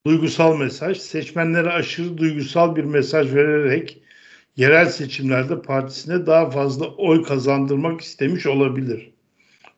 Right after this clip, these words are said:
Malum seçmen duyguya prim verir. İkinci ihtimal sosyal deney. Dolayısıyla biz denek oluyoruz.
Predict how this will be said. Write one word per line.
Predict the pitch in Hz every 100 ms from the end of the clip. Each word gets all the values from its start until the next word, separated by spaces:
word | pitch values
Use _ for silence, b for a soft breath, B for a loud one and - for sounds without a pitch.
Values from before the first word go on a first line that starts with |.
| -
Malum | 135 147 156 160
seçmen | - 131 - 143 175 147 123
duyguya | 147 143 143 165 165
prim | 156 156 143
verir. | 117 101 - _ _ _ _ _ _ _ _ _ -
İkinci | 120 156 139 196
ihtimal | 170 - 113 104 160 196 - _ _ _ _ _ b b
sosyal | - - 147 - 180 170 143
deney. | 143 135 120 90 - _ _ _ _ _ _ _ _
Dolayısıyla | 120 131 120 - 147 165 160
biz | 147 131
denek | 147 147 143
oluyoruz. | 127 120 107 - 90 -